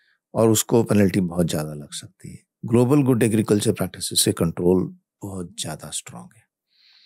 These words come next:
ये यूरोप से मैनेज होती है, even सैटेलाइट से भी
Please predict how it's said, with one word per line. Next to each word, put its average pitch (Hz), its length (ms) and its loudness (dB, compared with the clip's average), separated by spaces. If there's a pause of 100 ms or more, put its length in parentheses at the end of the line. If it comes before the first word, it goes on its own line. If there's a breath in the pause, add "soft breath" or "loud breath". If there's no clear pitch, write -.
(240 soft breath)
ये 82 100 -6
यूरोप 87 240 2
से - 140 -2
मैनेज 107 340 2
होती 117 260 0
है, 151 160 -6 (560 soft breath)
even 117 260 4
सैटेलाइट 95 640 2
से 85 300 4
भी 95 460 2